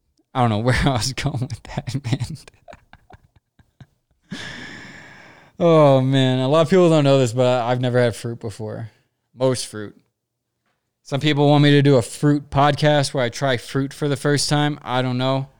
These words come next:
I don't know if I want that. I'll tell you the fruits I've had. I'll, will, I'll eat grapes on a regular basis, but that's it.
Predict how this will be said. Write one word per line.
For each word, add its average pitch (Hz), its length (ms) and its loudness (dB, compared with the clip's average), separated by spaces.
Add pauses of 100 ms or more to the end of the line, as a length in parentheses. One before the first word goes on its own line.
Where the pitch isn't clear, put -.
(1040)
I 135 100 2
don't 143 120 6
know 139 80 6
if 123 100 4
I 123 120 6
want 117 400 0
that. 147 360 0
I'll 135 120 -2
tell 156 160 2
you 143 80 4
the 120 80 2
fruits 127 340 0
I've 113 160 2
had. 107 260 0
I'll, 110 220 0
will, 139 260 2
I'll 143 200 -2
eat 175 100 0
grapes 131 500 -2
on 120 200 -2
a 113 40 -2
regular 110 400 0
basis, 104 520 -4
but 110 180 -14
that's 117 300 -4
it. 107 280 -6